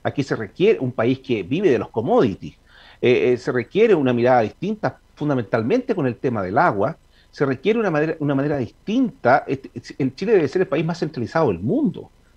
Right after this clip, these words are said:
Todo se resuelve en Santiago. No hay, además, no solo se trata de una, de, de, de resolver, eh, eh, diría yo, las políticas públicas en Santiago. No, se trata de cómo se distribuye el poder. Entonces, todas estas cuestiones yo diría que son,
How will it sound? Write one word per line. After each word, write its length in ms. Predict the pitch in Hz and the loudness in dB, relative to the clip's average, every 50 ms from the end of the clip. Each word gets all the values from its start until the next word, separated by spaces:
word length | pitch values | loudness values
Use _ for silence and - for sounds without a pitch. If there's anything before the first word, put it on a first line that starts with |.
| _ | _
Todo 220 | - 226 302 294 - | 4 4 4 4 2
se 100 | - 135 | 0 -2
resuelve 360 | 120 117 - - 113 110 104 | -2 -2 -2 -2 -2 -2 -2
en 40 | - | -4
Santiago. 680 | - 87 90 - - 202 247 226 135 80 - - - _ _ - - - _ | -6 -10 -10 -2 0 2 4 4 2 0 -4 -10 -16 _ _ -20 -20 -10 _
No 160 | 139 147 185 | 0 2 4
hay, 220 | 226 269 294 - - | 4 4 2 0 -2
además, 400 | - 131 127 123 156 208 214 - - | 0 2 2 2 2 0 -2 -2 -4
no 160 | 165 170 202 | -4 -4 -4
solo 220 | 190 - 294 285 185 | -4 -4 -6 -6 -6
se 100 | - 147 | -4 -6
trata 240 | - 156 175 160 | -4 -2 0 0
de 60 | 151 151 | 0 2
una, 300 | 160 170 151 131 - - | 2 2 0 0 -2 -4
de, 300 | - 120 139 135 120 107 | -4 0 2 2 2 2
de, 340 | 120 123 120 113 110 104 92 | 0 0 0 0 0 -2 -4
de 140 | 98 113 120 | -4 -4 -4
resolver, 580 | 117 110 - - 113 107 120 143 151 151 147 - _ - - _ _ _ | -4 -4 -4 -6 -4 0 2 4 4 2 2 -4 _ -20 -20 _ _ _
eh, 680 | - 113 110 104 101 78 78 98 101 98 90 90 85 65 | 0 0 2 2 2 0 -2 -4 -4 -4 -4 -6 -6 -6
eh, 40 | 92 | -4
diría 240 | 107 117 127 127 117 | 0 2 4 4 4
yo, 200 | 120 139 147 147 | 6 6 6 6
las 100 | 127 - | 6 4
políticas 380 | - 120 113 117 - - - - | 2 0 -2 -2 -4 -6 -8 -2
públicas 440 | - 254 370 285 175 120 107 98 92 | 2 2 4 4 4 4 2 2 0
en 80 | - | -2
Santiago. 340 | - - 87 - - 82 113 | -4 -10 -12 -10 -8 -6 -2
No, 220 | - 254 254 - - | 2 2 2 2 0
se 100 | - - | -2 0
trata 260 | - 185 - 233 196 | 0 2 4 4 4
de 200 | 147 120 - - _ | 4 2 0 -4 _
cómo 220 | - 165 190 190 | -6 -4 -4 -6
se 140 | 165 - 147 | -6 -6 -6
distribuye 640 | 120 101 - _ - 95 95 120 226 285 285 190 131 | -6 -8 -8 _ -8 -8 -6 -2 0 0 0 2 0
el 100 | 101 - | -2 -2
poder. 340 | - - 82 71 67 60 - - - | -4 -8 -12 -12 -12 -16 -20 -20 -20
Entonces, 260 | - _ 208 - 240 | -12 _ -6 -4 -2
todas 200 | - 349 403 381 | -2 0 0 0
estas 160 | 330 - 262 - | 0 -2 -4 -4
cuestiones 420 | - 165 - - 233 233 233 214 | -4 -6 -2 0 0 0 2 2
yo 100 | 196 190 | 2 2
diría 200 | 180 185 214 220 | 2 2 2 0
que 80 | - 156 | -2 -4
son, 280 | - - 185 196 190 | -2 0 0 0 -2